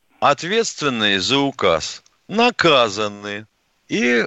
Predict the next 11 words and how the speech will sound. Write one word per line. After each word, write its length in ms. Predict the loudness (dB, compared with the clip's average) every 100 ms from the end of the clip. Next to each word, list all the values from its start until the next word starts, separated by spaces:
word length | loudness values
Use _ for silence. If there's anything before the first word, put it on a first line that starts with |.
| -2
идут 640 | -2 0 -2 -4 -8 -14 -16 _
титры 720 | -2 0 0 0 2 0 -4
или 340 | -2 2 4 2
показывают 840 | 2 -2 0 0 0 0 0 -4 -8
лица, 640 | 0 2 2 0 0 -2 -6 -20 -20 _
которые 480 | -4 0 0 2 0
в 100 | -2
полосатых 800 | 0 2 2 2 0 0 -2 0
робах – 580 | 2 2 2 0 -2 -6 _ _
катят 440 | -2 0 2 -2 -8 _
тачку. 580 | -2 0 0 -8 -12 -18